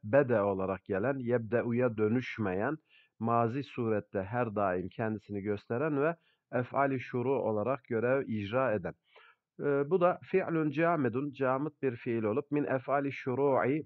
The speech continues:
başlama fiillerindendir. Yelzemu suretel madi.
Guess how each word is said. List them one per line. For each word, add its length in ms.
başlama 720
fiillerindendir. 1120
Yelzemu 560
suretel 520
madi. 640